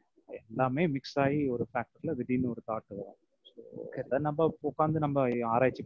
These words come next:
Speaker 1: பண்ணணுன்ற அவசியமே கிடையாது. நம்மளுக்கு என்ன வேலை இங்க, இதை புரிஞ்சுக்கிறது, Thoughts எப்படி வருது, அதோட nature என்ன, அது தானா வந்து தானா மறையக்கூடியது அப்படின்னு புரிஞ்சுக்கிட்டு நம்ம அங்க வேலை இல்லைன்னு முயற்சியை,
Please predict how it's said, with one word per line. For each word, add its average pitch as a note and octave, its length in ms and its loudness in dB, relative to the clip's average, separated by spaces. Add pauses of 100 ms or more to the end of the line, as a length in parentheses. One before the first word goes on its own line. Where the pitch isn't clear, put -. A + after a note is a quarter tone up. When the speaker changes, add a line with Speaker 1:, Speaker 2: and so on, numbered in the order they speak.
Speaker 1:
பண்ணணுன்ற A#2+ 220 -4
அவசியமே A2+ 380 -2
கிடையாது. G#2 300 -4 (100)
நம்மளுக்கு B2+ 260 -2
என்ன C#3+ 300 0
வேலை B2 320 2
இங்க, A2+ 240 -6 (420)
இதை - 200 -8
புரிஞ்சுக்கிறது, C#3+ 520 0
Thoughts C3+ 600 2
எப்படி D#3+ 300 0
வருது, B2+ 400 4 (480)
அதோட A#2+ 160 0
nature C3 380 4
என்ன, A#2 380 0 (320)
அது B2+ 220 -2
தானா D3+ 340 6
வந்து D#3 240 0
தானா C3 360 6
மறையக்கூடியது A#2+ 540 2
அப்படின்னு B2 220 0 (160)
புரிஞ்சுக்கிட்டு D3+ 380 0
நம்ம D3 280 0
அங்க B2 120 0
வேலை C#3 320 6
இல்லைன்னு D3 260 0
முயற்சியை, C#3 680 0